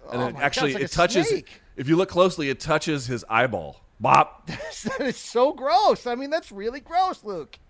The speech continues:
Speaker 1: Dude, you, Indiana Jones could use this to hurt people.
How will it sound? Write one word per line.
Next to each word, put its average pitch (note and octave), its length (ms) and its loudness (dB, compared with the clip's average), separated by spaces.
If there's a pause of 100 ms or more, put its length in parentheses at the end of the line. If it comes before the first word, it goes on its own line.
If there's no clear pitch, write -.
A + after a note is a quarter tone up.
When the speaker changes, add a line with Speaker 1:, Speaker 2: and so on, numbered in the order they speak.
(160)
Speaker 1:
Dude, C3 280 -2
you, F#3 240 -2
Indiana G3+ 500 2
Jones D#3 400 0
could C3+ 180 -2
use C#3+ 340 2
this C#3+ 260 0
to A2 120 -6
hurt C3+ 300 -2
people. F2 360 -8